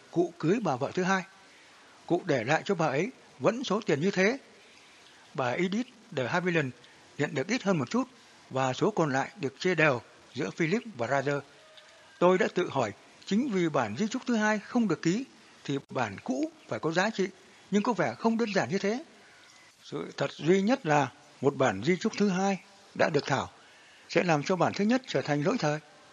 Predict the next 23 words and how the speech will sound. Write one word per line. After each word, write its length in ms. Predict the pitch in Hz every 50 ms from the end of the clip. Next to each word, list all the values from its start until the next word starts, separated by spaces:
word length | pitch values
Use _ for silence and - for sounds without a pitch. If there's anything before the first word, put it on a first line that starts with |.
| - - - - - -
Hơn 220 | - 139 147 147 147
nữa, 220 | 160 202 220 233 - - - - - - - - - - -
vì 100 | 135 135
các 220 | 127 - 196 - 190
nhân 200 | 190 185 190 180
chứng 300 | - 175 175 214 226 180
đều 220 | 156 147 139 127
chứng 180 | 127 151 202 208
nhận 160 | 196 - 139
rằng 220 | 147 147 139 127 - - - - - - - - -
bản 300 | - 147 127 110 98 117
này 220 | 135 139 139 135 123
đã 140 | - - -
được 180 | 151 139 -
ký, 200 | - 151 180 240 254 - - - - - - - - - - - - -
và 140 | 147 147 151
như 120 | 170 208
thế 240 | 202 - 170 190 240
không 220 | - - 220 220
còn 220 | 190 190 165 151 156
nghi 120 | 196 220
ngờ 200 | 190 180 170 151
gì 240 | 143 151 165 165